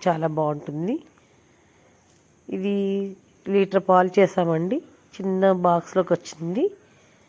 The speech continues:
అది ఫ్రిడ్జ్లో స్టోర్ చేసుకుంటే ఒక మూడు రోజులు వస్తుంది. పజ్జాకి ఒక మూడు నాలుగు సార్లు వేపుతాం అనమాట. నా ఛానల్ లైక్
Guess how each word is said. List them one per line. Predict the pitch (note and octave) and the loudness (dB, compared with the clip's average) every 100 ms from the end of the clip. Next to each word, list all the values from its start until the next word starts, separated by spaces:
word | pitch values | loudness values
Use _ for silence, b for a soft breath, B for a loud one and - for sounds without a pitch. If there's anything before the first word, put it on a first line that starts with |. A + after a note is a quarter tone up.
| b b b b b b b b _ _ _ _ _ | b b b b b b b b _ _ _ _ _
అది | G3 F#3+ | -6 -6
ఫ్రిడ్జ్లో | F#3+ G3 F#3 F#3 | -4 -4 0 0
స్టోర్ | F#3+ G#3 F#3 F3+ | 2 4 2 2
చేసుకుంటే | F3 - F3+ F3 G#3 G3+ | -2 -2 -6 -4 -2 -2
ఒక | F#3+ F#3 F3+ | -2 -4 0
మూడు | F3 D#3+ | 0 2
రోజులు | E3+ D#3 E3 | 2 2 -2
వస్తుంది. | F3 D#3+ - E3 D#3 F#3 | -2 -2 -6 -10 -4 -6
పజ్జాకి | G3+ E3 D3+ E3 E3 - A3+ | -6 -10 0 0 0 -6 -12
ఒక | A3 E3+ D#3+ E3 | -6 -6 -4 -2
మూడు | E3 E3 | 0 2
నాలుగు | E3+ E3 D#3+ E3+ - _ - | 2 2 -2 -4 -6 _ -12
సార్లు | - E3+ D#3+ E3+ D#3+ E3 - - | -8 -8 -6 -4 -4 -6 -20 -4
వేపుతాం | E3 E3 - D#3 D#3+ | -2 -2 -4 -4 -4
అనమాట. | D#3+ D3 D3 - C4 - b b b b b b b b b b - | -4 -8 -10 -10 -12 -12 b b b b b b b b b b -4
నా | F3+ | 0
ఛానల్ | F#3 E3+ E3+ | 0 2 4
లైక్ | E3+ | 4